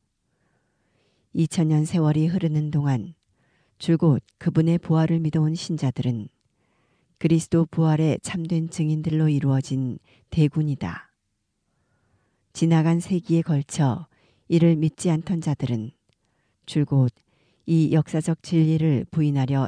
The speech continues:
애써왔으나 모두 완전히 실패하였고 이 때문에 오히려 이들마저 본의 아닌 증인 노릇을 한 셈이 되고 말았다. 만일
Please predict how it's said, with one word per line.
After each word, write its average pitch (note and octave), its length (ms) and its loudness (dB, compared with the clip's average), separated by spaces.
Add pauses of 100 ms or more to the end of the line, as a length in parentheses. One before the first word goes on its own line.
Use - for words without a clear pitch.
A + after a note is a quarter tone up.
애써왔으나 C#3 880 -2 (720)
모두 D#3 400 2
완전히 D#3+ 460 -2
실패하였고 D#3 1040 -6 (960)
이 D3 100 -2
때문에 C3+ 640 0 (400)
오히려 D#3+ 440 2
이들마저 D3+ 760 -2 (420)
본의 E3 300 0
아닌 E3 400 -2
증인 D#3+ 400 -2
노릇을 E3+ 360 -2
한 F3+ 220 -4
셈이 D#3 460 -4
되고 D3 240 -6
말았다. A#2+ 680 -8 (1300)
만일 D#3 520 2